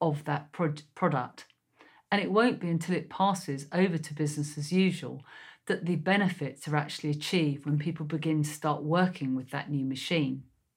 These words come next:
A project is temporary,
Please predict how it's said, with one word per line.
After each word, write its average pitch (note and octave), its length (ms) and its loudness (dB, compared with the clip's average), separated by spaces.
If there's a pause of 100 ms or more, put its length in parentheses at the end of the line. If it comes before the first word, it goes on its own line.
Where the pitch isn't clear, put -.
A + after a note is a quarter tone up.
(1300)
A A3 60 2
project D3+ 580 -2
is E3 140 -2
temporary, D3 760 -4